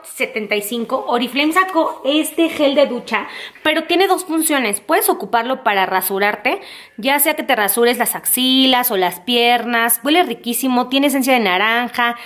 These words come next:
Se está padrísimo, es dos en uno. O puedes ocuparlo también en gel de ducha, pero lo más padre es que es de espuma. Entonces,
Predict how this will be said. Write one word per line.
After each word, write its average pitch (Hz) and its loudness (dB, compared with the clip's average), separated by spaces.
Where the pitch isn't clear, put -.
Se - -8
está 294 -4
padrísimo, 240 -4
es 247 -2
dos 277 0
en 269 2
uno. 269 2
O - -4
puedes 453 2
ocuparlo 285 0
también 226 0
en 233 0
gel 226 -2
de 226 4
ducha, 240 -4
pero 247 4
lo 269 4
más 320 0
padre 285 0
es 277 -4
que 269 -6
es 226 -4
de 254 -2
espuma. 262 -2
Entonces, 269 0